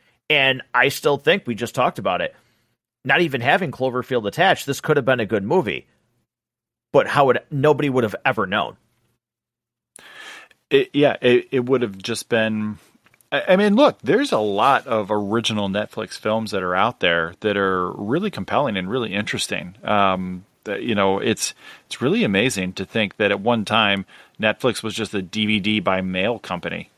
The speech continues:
Speaker 2: I
Speaker 1: Mm-hmm.
Speaker 2: mean,
Speaker 1: That's crazy.
Speaker 2: <laughs> I, I think about that. Like, that is, eh, the, the way that Netflix has disrupted the way we consume entertainment. There's almost been nothing that you can think of.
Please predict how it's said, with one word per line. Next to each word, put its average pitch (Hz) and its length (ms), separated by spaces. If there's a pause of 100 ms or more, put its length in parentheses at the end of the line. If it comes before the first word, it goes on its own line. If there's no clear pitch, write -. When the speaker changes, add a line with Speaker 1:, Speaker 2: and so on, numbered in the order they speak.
(160)
Speaker 2:
I 107 60
Speaker 1:
Mm-hmm. 104 120 (220)
Speaker 2:
mean, 139 120 (320)
Speaker 1:
That's 151 200
crazy. 101 540 (420)
Speaker 2:
<laughs> - 420
I, 135 180
I 143 120
think - 360
about 104 340
that. 87 220
Like, 98 220
that 151 320 (160)
is, 117 320 (160)
eh, 127 100 (800)
the, 113 520
the 120 140
way 113 480
that 117 580 (140)
Netflix 113 580
has 101 180
disrupted 95 1200 (840)
the 110 120
way 113 240
we 147 160
consume 120 560
entertainment. 101 680 (1080)
There's 131 280
almost 156 580
been 113 520
nothing 101 920
that 107 100
you 113 160
can 101 160
think 123 320
of. 87 320